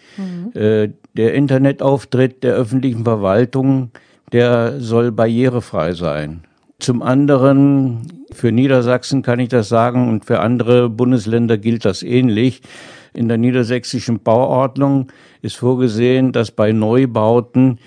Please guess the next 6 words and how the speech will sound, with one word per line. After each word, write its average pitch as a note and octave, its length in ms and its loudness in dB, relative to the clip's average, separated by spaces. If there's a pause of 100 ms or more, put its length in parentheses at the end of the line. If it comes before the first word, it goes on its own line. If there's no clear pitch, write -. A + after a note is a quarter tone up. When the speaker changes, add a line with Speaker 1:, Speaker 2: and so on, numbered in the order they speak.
(300)
Speaker 2:
diese A2 220 -2
Neubauten A#2+ 800 2
barrierefrei A#2 1120 0 (200)
zu B2 180 -2
gestalten G#2+ 640 -2
sind, C3+ 400 0